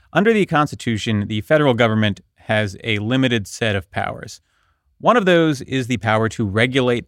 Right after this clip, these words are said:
interstate commerce, commerce between the states. Starting in the New Deal era, the Supreme Court began to interpret that power very broadly on the basic theory that economic activity taking place within a state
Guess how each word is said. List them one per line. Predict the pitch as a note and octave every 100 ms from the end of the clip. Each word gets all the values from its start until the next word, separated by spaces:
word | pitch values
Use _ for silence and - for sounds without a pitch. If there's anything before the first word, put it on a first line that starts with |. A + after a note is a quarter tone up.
| -
interstate | A#2 A#2 A2 - A2 G#2+
commerce, | - A2 G2 - -
commerce | - B2+ C#3 C#3 A#2+
between | A2 - - A2+ A2 G#2+ G2 -
the | G#2+ G#2
states. | - - - - - - _ _ _ _ _ _
Starting | - G3 A3 A3
in | E3 D#3+ D#3+ D3+ D3 -
the | B2 C3 B2
New | A#2 A2+ B2 C3+
Deal | G#2+ A#2 A#2 -
era, | A2 G2+ G2 - _ _
the | -
Supreme | - - B2 A2+
Court | G#2 B2 A2+ -
began | A2+ G#2+ A2 A2
to | - A2
interpret | G2+ A#2+ A2 A2
that | G#2+ G#2
power | - G#2+ G#2+ G#2
very | G#2 G2
broadly | F2+ A2+ A#2 B2 A2 G#2+ G2 _ _ _ _ _ -
on | D3+
the | C#3+
basic | A2 D3+ - -
theory | C#3 C3 A#2+
that | A2
economic | - B2+ C3 B2 A#2+
activity | A#2+ A2+ - A#2 A2+
taking | B2 A2+ A#2
place | G#2+ A#2 G#2
within | G#2 A2 E3+
a | F#3
state | - C#3 B2 -